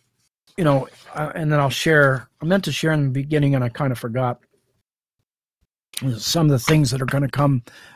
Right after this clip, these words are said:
next year, God willing. Um, but anyway, uh, there's a,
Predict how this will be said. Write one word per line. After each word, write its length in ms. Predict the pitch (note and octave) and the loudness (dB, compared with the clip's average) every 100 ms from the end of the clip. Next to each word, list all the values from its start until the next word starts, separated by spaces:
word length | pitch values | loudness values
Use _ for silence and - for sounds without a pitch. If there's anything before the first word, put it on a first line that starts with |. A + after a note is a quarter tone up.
| - | 0
next 380 | C#3+ C3+ - C#3+ | 2 2 0 0
year, 160 | C#3 | 0
God 340 | C3 C#3+ C3+ C3 | 2 2 2 2
willing. 500 | C3+ C#3 A#2+ C#3 B2+ _ _ - | 4 4 2 -2 -4 _ _ -4
Um, 340 | A#2+ A#2+ A#2 - - _ | 0 0 -2 -8 -20 _
but 120 | F#3 | 2
anyway, 540 | F#3+ D#3+ C3+ B2+ A#2+ A#2 _ _ _ _ _ _ _ _ _ _ _ _ _ _ _ - | 4 6 4 4 0 -6 _ _ _ _ _ _ _ _ _ _ _ _ _ _ _ 2
uh, 300 | C3 A#2 G#2 - _ _ _ _ _ _ _ _ _ _ _ _ - _ _ _ _ _ _ _ _ _ _ - - _ | 4 4 0 -8 _ _ _ _ _ _ _ _ _ _ _ _ -20 _ _ _ _ _ _ _ _ _ _ -20 -20 _
there's 360 | C3+ D#3+ D3 C#3+ | 2 4 4 2
a, 240 | A#2 G2 | -2 -6